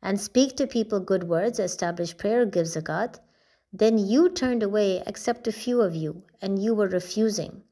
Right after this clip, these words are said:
And when we took your covenant, saying, 'Do not shed each other's blood or evict one another from your homes,' then you acknowledged this while you were witnessing.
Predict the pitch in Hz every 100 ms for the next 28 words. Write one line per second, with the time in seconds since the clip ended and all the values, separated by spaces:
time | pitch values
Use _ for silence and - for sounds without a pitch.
0 | _ _ _ _ _ - 220 220 226 226
1 | 220 311 311 254 254 254 262 240 220 214
2 | 220 214 202 220 220 247 233 - 240 233
3 | - 226 214 214 202 202 196 170 175 202
4 | 202 160 - _ _ _ _ 208 214 196
5 | 180 240 - 214 208 214 196 196 202 202
6 | 208 190 185 175 226 226 196 180 - _
7 | _ _ 208 214 220 233 214 208 202 254
8 | 330 240 - 208 208 - 208 208 196 196
9 | 190 175 175 208 180 160 - -